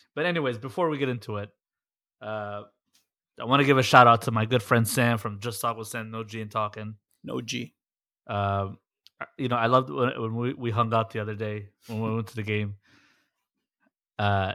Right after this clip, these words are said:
Speaker 1: he, he, he brought up that saying. He said, "Fish in my bowl." I was like, "It's fish in the tank." He was like, "Ah, man, I was close, wasn't I?"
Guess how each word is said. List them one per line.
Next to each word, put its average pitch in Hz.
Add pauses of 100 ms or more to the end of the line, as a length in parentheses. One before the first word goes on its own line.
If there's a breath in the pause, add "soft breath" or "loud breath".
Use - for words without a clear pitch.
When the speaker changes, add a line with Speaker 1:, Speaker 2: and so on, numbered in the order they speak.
(100)
Speaker 1:
he, 123
he, 139
he 180
brought 170
up 170
that 151
saying. 143
He 127
said, 120
"Fish 139
in 123
my 110
bowl." 107
I -
was 104
like, 110
"It's 110
fish -
in 127
the 110
tank." 107
He 107
was 101
like, 120
"Ah, 196
man, 160
I -
was 160
close, 147
wasn't 135
I?" 101